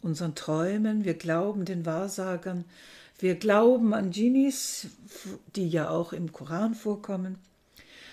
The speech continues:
Und all das spiegelt eben die vorislamische Zeit vor den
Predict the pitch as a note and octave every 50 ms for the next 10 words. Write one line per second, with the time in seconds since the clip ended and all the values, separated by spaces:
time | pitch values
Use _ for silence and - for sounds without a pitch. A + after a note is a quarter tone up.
0 | - - - - - _ _ A3 G#3+ - G#3 C4 C#4+ D4+ C4+ C#4 - - - C4+
1 | C#4+ D4+ D4+ B3 G#3 - G#3+ G3+ G3+ G3 G#3 G3 - - - A#3+ C4 D4+ - G3+
2 | F#3 - - G#3+ G3+ G#3 G#3+ G#3+ G#3+ G#3+ G#3 - F#3+ F3 E3+ - - - F3 F3
3 | F3 G3 A3+ A3 - - - - - - - - G3 G#3 A#3+ C4 A3+ G#3+ F3+ F3
4 | - -